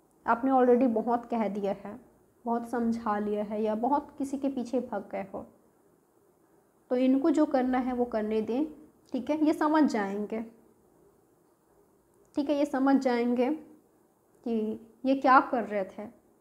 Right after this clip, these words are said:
या ये कहाँ पर गलती कर रहे थे और अब इनको क्या सुधारना है। और वहीं कुछ लोग के लिए ऐसा दिखाई दे रहा है, अगर पास्ट में आप दोनों के बीच सब कुछ हो गया है या पास्ट के पार्टनर हैं,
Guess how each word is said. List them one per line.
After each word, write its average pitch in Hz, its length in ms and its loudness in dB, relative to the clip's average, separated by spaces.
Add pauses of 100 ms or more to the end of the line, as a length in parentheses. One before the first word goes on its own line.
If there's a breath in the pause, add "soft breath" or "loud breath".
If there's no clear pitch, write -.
(1080)
या 247 160 -2 (160)
ये 302 120 4
कहाँ 302 260 2
पर 277 160 0
गलती 247 380 0
कर 226 200 -4
रहे 196 200 -10
थे 220 240 -18 (760)
और 240 160 0
अब 277 180 6
इनको 294 220 4
क्या 254 240 2
सुधारना 202 680 -4
है। 208 140 -10 (2750)
और 247 140 0
वहीं 254 200 4
कुछ 294 200 -2
लोग 277 120 2
के 277 80 2
लिए 254 80 6
ऐसा 247 160 2
दिखाई 247 360 2
दे 233 140 4
रहा 240 320 0
है, 254 160 -4
अगर 247 300 2
पास्ट 254 360 4
में 302 160 2
आप 285 100 4
दोनों 247 260 -2
के 269 100 -4
बीच 262 200 -4
सब - 300 -8
कुछ 254 200 -4
हो 240 180 0
गया 233 180 -2
है 233 160 -2
या 226 80 2 (120)
पास्ट 233 380 4
के 285 80 -4
पार्टनर 226 560 0
हैं, 226 260 -6